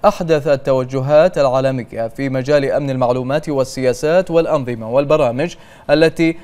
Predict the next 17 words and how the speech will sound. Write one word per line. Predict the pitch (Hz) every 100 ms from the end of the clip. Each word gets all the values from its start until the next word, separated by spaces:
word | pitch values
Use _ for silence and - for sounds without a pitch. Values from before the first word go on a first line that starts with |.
| - -
تبنتها | 151 151 147 202 165 143
دول | 120 135 127
العالم | 117 143 156 127 123
والشركات | 123 180 - 170 143 165 131
الكبرى | 113 - 170 151 139
في | 131 131
هذا | 127 139 131
المجال، | 127 127 175 156 - - -
بما | 151 135
يمكنها | 135 131 - 208 151 131
من | 120 113
التصدي | - 120 165 151 143
ومنع | 117 117 127 127
أي | 131 185 170 117
محاولات | 113 - 143 151 180 208
اختراق | 190 - 202 147 117
لأنظمتها | 117 113 135 175 175 147 143 123